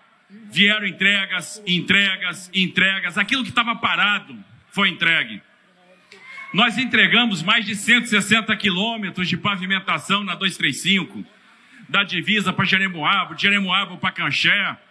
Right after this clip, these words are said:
Entregamos restauração na três quatro nove, na zero trinta. Pegamos a obra da cento e dezesseis Bahia, que tava parada,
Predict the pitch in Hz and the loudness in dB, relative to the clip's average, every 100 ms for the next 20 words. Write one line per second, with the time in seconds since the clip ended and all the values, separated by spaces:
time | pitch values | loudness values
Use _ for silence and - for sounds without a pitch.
0 | _ _ _ - - _ - - 247 233 | _ _ _ -20 -20 _ -8 2 2 4
1 | 214 156 226 240 202 135 - - _ - | 2 2 0 0 -4 -8 -10 -14 _ -6
2 | 185 233 - 226 185 147 214 220 185 202 | 0 0 0 -2 -2 0 -2 0 -2 2
3 | 202 - 196 185 147 151 185 170 135 120 | 0 0 -4 -4 -6 -4 -2 -4 -6 -6
4 | 143 196 170 202 170 - 165 202 185 - | -2 -2 -2 -4 -6 -4 0 2 0 -2
5 | 117 - - - - - - - _ _ | -4 -6 -20 -20 -20 -20 -20 -20 _ _
6 | - 254 240 247 277 214 220 254 240 233 | 0 2 4 2 0 2 2 0 -2 0
7 | 208 - 247 208 220 220 202 226 226 165 | 0 0 0 2 2 2 2 2 2 2
8 | 196 185 240 214 151 190 - 208 208 - | 0 2 0 0 0 -2 -2 -2 -2 0
9 | 190 175 214 208 175 135 | 0 0 0 -2 -6 -8